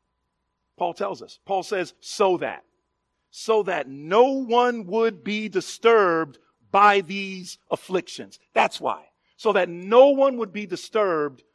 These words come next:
by these afflictions. And we gotta remember that the church at Thessalonica was suffering because of their faith in Jesus Christ. We see it in chapter one,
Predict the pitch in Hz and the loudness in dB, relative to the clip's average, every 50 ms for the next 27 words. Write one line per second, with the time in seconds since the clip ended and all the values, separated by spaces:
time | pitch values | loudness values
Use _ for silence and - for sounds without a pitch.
0 | _ _ _ _ _ - 160 165 156 151 151 131 147 - _ 175 147 - - 120 | _ _ _ _ _ -6 -4 -4 -4 -6 -10 -12 -14 -14 _ -14 -14 -14 -14 -14
1 | 120 147 156 185 214 233 294 277 226 214 208 233 254 240 180 151 143 139 - _ | -12 -10 -10 -2 0 2 4 4 2 2 2 0 -2 -2 -2 -2 -4 -4 -6 _
2 | _ _ _ _ _ _ _ _ _ _ _ _ _ _ _ _ - 196 196 - | _ _ _ _ _ _ _ _ _ _ _ _ _ _ _ _ -2 -2 -2 -2
3 | 196 - - - 247 254 285 269 - 247 214 - 233 233 - - 226 208 196 196 | -4 -6 -4 -2 0 0 0 0 -4 -10 -6 -2 -2 -2 -2 -2 -4 -4 -4 -2
4 | 214 214 202 - 208 180 180 175 165 - - - - - 269 - 320 - - 214 | -2 -4 -2 -2 -2 -2 -2 -4 -4 -6 -12 -20 -4 0 2 2 2 0 -2 -4
5 | 175 151 143 135 135 135 131 139 - _ _ _ _ _ _ _ _ _ _ _ | -4 -4 -6 -8 -10 -12 -14 -16 -20 _ _ _ _ _ _ _ _ _ _ _
6 | - 180 175 - 226 202 175 175 135 175 151 - - - 220 202 196 185 180 _ | -10 -10 -4 -2 -2 -2 -2 -4 -6 -6 -6 -6 -6 -2 -2 -2 -2 -2 -8 _
7 | _ _ _ _ 160 160 147 120 147 180 170 135 156 - - - 185 170 143 120 | _ _ _ _ -12 -12 -12 -12 -12 -12 -12 -12 -14 -14 -10 -6 -6 -6 -6 -6
8 | - 165 175 156 - - 240 240 226 220 - 165 160 143 - 202 196 - - - | -10 -12 -14 -14 -10 -10 -8 -6 -6 -6 -6 -8 -10 -8 -8 -8 -8 -6 -8 -10
9 | 160 143 156 220 226 196 175 165 160 | -12 -6 -2 0 0 0 -2 -4 -8